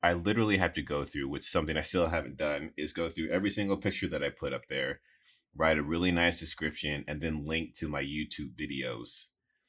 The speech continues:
that I have, that if I have tutorials with them. So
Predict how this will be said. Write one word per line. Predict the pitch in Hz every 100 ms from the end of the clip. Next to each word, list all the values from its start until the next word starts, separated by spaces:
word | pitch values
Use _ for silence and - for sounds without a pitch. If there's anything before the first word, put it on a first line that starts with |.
| _ _ -
that | 71 69
I | 67
have, | 64 - 80 71 67 69 67 - _ _ -
that | 73 71 - _ -
if | - 71
I |
have | 71 69 69
tutorials | 71 - 95 90 67 62 65
with | 64
them. | 60 - - -
So | - 71 64 64